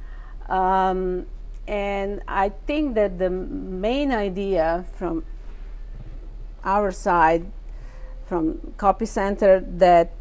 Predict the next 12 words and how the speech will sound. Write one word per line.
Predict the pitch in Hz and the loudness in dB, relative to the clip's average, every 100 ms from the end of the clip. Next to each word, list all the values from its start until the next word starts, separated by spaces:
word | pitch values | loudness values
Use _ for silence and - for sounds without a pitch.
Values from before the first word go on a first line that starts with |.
| - - - - - | -14 -14 -12 -10 -8
we | 208 220 | 0 2
are | 214 | 4
here | 220 233 220 | 4 4 4
to, | - 196 180 - | 2 -2 -2 -2
to | 202 | -2
help, | 190 220 208 208 - - - | 0 4 6 4 0 -8 0
uh, | 170 170 160 - | 4 4 4 0
teachers | 214 196 247 214 214 208 - | -4 0 2 2 2 -2 -6
and, | - 175 165 170 | 0 2 2 0
and | 170 160 - | -2 -2 -2
other | 185 202 170 | 0 0 0
staff | - 180 175 190 - | -2 0 0 -2 -8